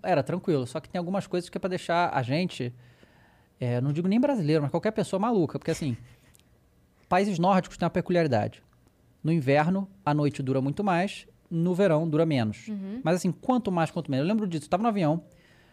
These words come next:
Speaker 1: eu não sou de fazer isso, tá? Eu não falo com estranhos, muito difícil, desde cedo eu aprendi esse negócio. Então assim, eu não, sabe, eu tava no avião, tinha uma pessoa do meu lado, eu não conhecia, eu não vou falar com ela.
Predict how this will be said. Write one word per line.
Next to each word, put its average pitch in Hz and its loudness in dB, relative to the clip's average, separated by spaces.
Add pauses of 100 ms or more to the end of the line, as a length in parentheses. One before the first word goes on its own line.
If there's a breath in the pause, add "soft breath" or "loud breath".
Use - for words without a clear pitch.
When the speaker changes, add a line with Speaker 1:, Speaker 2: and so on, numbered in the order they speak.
(140 soft breath)
Speaker 1:
eu 180 4
não 269 6
sou 262 0
de - -8
fazer 247 2
isso, 185 0
tá? 160 4
Eu 170 4
não 196 2
falo 208 2
com - -14
estranhos, 139 0
muito 170 0
difícil, 131 -2
desde - -6
cedo 190 0
eu 185 0
aprendi 190 2
esse - 0
negócio. 170 4
Então 196 2
assim, 165 0
eu 170 2
não, 190 -2
sabe, 147 2
eu 143 0
tava 180 0
no 175 0
avião, 165 2
tinha - 0
uma 139 -4
pessoa 151 -4
do 127 -2
meu 127 0
lado, 135 2 (320 loud breath)
eu 165 0
não 160 2
conhecia, 143 0
eu - -2
não - 0
vou - 0
falar 190 0
com 233 -2
ela. 123 0